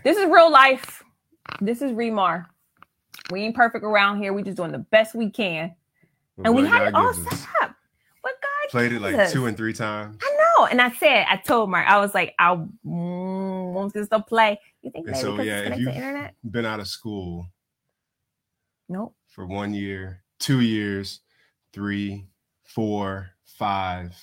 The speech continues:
Speaker 2: six, seven, this is something that, you know, we want you to hear, and we're gonna get it to you on one way or the other, whether
Speaker 1: Yep.
Speaker 2: we put it as a separate video on YouTube or Facebook,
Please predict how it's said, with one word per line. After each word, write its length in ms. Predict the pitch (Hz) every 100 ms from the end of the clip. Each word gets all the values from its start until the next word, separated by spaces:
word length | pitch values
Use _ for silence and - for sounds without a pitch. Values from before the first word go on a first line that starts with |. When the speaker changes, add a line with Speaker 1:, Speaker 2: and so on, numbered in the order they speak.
| _ _ _ _ _ _ _ _ _
Speaker 2:
six, 920 | - - 135 120 - - - - - _ _ _ _ _ _ _ _ _
seven, 840 | - - - 113 107 90 87 85 87 _ _ _ _ _ _ _ _ _ _ _ _ _ -
this 240 | 113 -
is 80 | 98
something 420 | 104 95 90 95
that, 320 | 95 90 87 -
you 60 | 98
know, 120 | 92
we 400 | 95 95 92 92
want 320 | 101 120 123
you 60 | 120
to 80 | 104
hear, 340 | 98 117 104
and 100 | 92
we're 100 | 104
gonna 160 | 110 98
get 200 | 90 107
it 120 | 104
to 120 | - 92
you 160 | 92
on 300 | 92 98 101
one 280 | 104 123 127
way 160 | 120 113
or 60 |
the 140 | 101 101
other, 180 | 95
whether 180 | 92 101
Speaker 1:
Yep. 200 | 107 143
Speaker 2:
we 40 | -
put 140 | 117
it 60 | 98
as 140 | 95
a 60 | 87
separate 380 | - 107 101 92
video 380 | 101 101 98
on 240 | 95 87 90
YouTube 580 | 104 98 110 98 98 90
or 80 | 87
Facebook, 680 | - 101 92 - 98 92